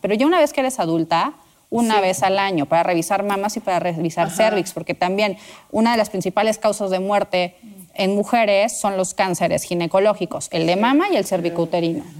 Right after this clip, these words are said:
Speaker 2: Oye, y yo, por todo lo que hemos estado platicando, miro que son, es multifactorial. O sea, que sí, claro que pasan cambios reales en nuestro cuerpo, pero también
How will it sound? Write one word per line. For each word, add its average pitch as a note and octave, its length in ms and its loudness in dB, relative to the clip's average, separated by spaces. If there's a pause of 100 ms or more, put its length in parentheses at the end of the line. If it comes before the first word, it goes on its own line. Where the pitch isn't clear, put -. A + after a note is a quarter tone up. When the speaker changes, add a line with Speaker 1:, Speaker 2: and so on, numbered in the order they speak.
(180)
Speaker 2:
Oye, D#4+ 200 0
y D#4+ 100 2
yo, G#4 80 2 (520)
por D#4 160 2
todo F4+ 200 2
lo F#4 140 2
que C4 140 4
hemos C4+ 180 2
estado C#4 160 2
platicando, G#3 800 0
miro D4 320 0
que D#4 120 0
son, D4 320 0
es C#4+ 140 0
multifactorial. A#3 840 0
O G#3 80 -2
sea, B3 220 2
que C4 100 0
sí, F4 240 -2
claro F4 300 2
que B3+ 100 -4
pasan B3 440 0
cambios A#3+ 540 0
reales G#3+ 600 2
en G#3+ 80 -4
nuestro F3+ 240 -8
cuerpo, - 720 -4 (320)
pero C4+ 200 4
también D4+ 720 2